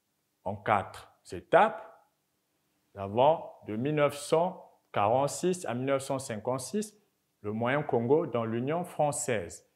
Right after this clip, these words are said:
De mille neuf cent cinquante-six à mille neuf cent cinquante-huit, le Moyen Congo sous la loi quatre. De mille neuf cent cinquante-huit à mille neuf cent soixante, le Moyen Congo sous la communauté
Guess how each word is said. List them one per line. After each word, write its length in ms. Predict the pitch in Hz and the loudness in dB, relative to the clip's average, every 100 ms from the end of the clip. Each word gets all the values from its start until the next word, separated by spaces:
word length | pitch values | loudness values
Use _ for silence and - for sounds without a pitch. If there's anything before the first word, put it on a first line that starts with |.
| _ _ - | _ _ -12
De 80 | 107 | -6
mille 180 | 123 147 | -2 0
neuf 180 | 147 | 0
cent 240 | 147 156 151 | -2 -2 -2
cinquante-six 840 | - 117 110 135 139 160 160 - 113 | -4 -6 -2 -2 -2 -2 -2 -6 -8
à 80 | |
mille 120 | 117 127 | -4 0
neuf 160 | 131 | 0
cent 200 | - 131 | 0 -6
cinquante-huit, 800 | 123 110 101 120 120 160 170 - _ _ _ _ - | -6 -10 -6 -6 -4 -6 -6 -10 _ _ _ _ -10
le 80 | 110 | -6
Moyen 300 | 117 117 123 | 0 0 0
Congo 380 | 123 107 107 107 | -2 -2 0 -2
sous 220 | - 107 | -4 -6
la 160 | 87 | -6
loi 280 | 87 98 110 | 0 0 2
quatre. 400 | 180 226 240 - - _ _ - | 4 4 2 -8 -20 _ _ -8
De 80 | |
mille 140 | 117 143 | -4 0
neuf 140 | 143 | 0
cent 220 | 143 147 | 2 -2
cinquante-huit 920 | 143 131 110 143 143 - 170 175 - - | 0 -4 0 0 0 -2 -2 -2 -8 -8
à 80 | 117 | -6
mille 100 | 123 | -2
neuf 160 | 127 | -2
cent 180 | 127 127 | -2 -8
soixante, 640 | 123 104 98 151 180 - _ _ _ _ _ | -6 -6 -4 -4 -6 -10 _ _ _ _ _
le 80 | 110 | -6
Moyen 300 | 120 120 123 | 0 0 0
Congo 500 | 127 110 110 143 170 | -2 -2 2 2 0
sous 220 | - - | -8 -6
la 140 | 123 110 | -4 -4
communauté 760 | - 113 110 104 - 113 - | -4 -2 -2 -4 -4 -6 -6